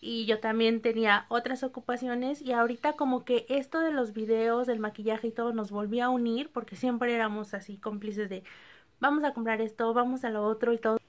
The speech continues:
Y pues quiero agradecerle su apoyo, sus consejos, pero sobre todo su amistad. Muchas, muchas gracias. Ella es mi prima Janet.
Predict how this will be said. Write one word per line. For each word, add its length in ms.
Y 120
pues 320
quiero 180
agradecerle 880
su 140
apoyo, 460
sus 200
consejos, 720
pero 240
sobre 380
todo 440
su 140
amistad. 560
Muchas, 320
muchas 340
gracias. 480
Ella 220
es 80
mi 100
prima 380
Janet. 480